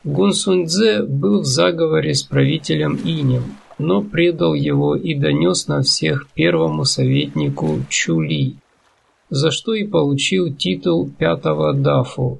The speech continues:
в царстве Цинь. Впоследствии заслуги его были значительны, и тем не менее ему не разрешали появляться в трех столичных городах: Чжао, Хань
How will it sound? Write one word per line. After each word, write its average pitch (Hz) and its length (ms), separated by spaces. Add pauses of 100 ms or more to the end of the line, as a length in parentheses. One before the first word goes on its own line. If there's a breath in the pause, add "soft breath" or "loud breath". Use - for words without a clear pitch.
в - 100
царстве 143 580
Цинь. 139 460 (960)
Впоследствии 170 960
заслуги 170 640
его 156 320
были 165 300
значительны, 139 960 (160)
и 135 100
тем 147 260
не 143 120
менее 170 560
ему 156 460
не 208 140
разрешали 165 680
появляться 78 880
в 131 160
трех 147 280
столичных 139 760
городах: 139 720 (560)
Чжао, 175 600
Хань 170 540